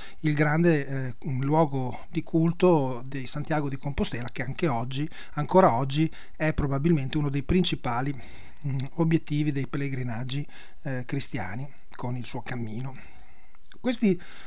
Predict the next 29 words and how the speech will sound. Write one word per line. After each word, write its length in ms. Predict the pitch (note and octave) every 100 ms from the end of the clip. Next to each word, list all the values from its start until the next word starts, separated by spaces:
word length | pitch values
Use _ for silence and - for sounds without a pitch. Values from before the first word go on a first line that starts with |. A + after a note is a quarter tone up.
| -
eh, 260 | - D3 C#3+
pellegrinaggi 600 | F3+ F3+ F3 F3 C#3 D3
ebbero 180 | F#3 D#3+
un 80 | D3
impatto 380 | C3+ F3 D#3+ C3
grandissimo 600 | C#3 C#3+ F3+ F#3+ D3 B2+
sulle 200 | C#3 C3
società 580 | C3+ - - C#3 C3 - - - -
europee 580 | D#3+ C#3+ C#3 - C#3+ C#3
dell'epoca. 680 | C3 C3+ D3 - C#3 C#3+ B2+ - - - -
Mm, 360 | D#3 D#3 D#3+ E3+ -
fecero 380 | - F#3+ F#3 E3+
conoscere 480 | E3 G#3 - D3+ C#3+
probabilmente 760 | D3 D3 C#3+ D3 F#3+ F3+ D3+ - - -
persone 500 | D#3 - F#3+ F#3 D3+
provenienti 460 | D#3 C#3+ D#3+ E3+ D3+
da 80 |
luoghi 260 | C#3+ D3+ D3
diversi, 640 | C#3 D3+ F#3+ E3+ - C#3
li 80 | C3
fecero 320 | C#3+ D#3+ D#3
incontrare, 600 | D3 D3+ C#3+ E3 F3+ D3 C#3
li 80 |
fecero 320 | - D#3+ D#3+ D#3
condividere 500 | F3 E3 E3+ D#3 C3
la 100 | A#2+
fede, 360 | D#3+ F3 C#3
i 20 |
valori. 460 | B2 C3+ E3+ D#3